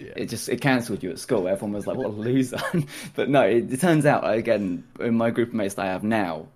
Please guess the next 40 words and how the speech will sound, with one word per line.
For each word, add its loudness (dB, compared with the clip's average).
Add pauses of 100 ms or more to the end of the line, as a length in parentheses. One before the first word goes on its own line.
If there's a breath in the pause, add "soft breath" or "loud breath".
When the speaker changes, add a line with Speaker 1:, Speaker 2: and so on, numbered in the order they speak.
Speaker 2:
I -2
would -4
say 0
eighty 4
percent 0
of -2
them 2
were 2
the -2
exact -2
same -2
as -6
me. -6
Maybe 4
didn't 0
play -4
as -2
much, -6
but 2
was -2
all 6
playing 0
it. -10 (300)
Speaker 1:
Yeah. -14 (120)
Speaker 2:
But 0
whenever 4
anyone 2
mentioned 2
it, 0
they 4
would 2
all 2
lay 4
into 0
him, -4
like, -2
"Oh, 2
what 2
a 4
loser." 2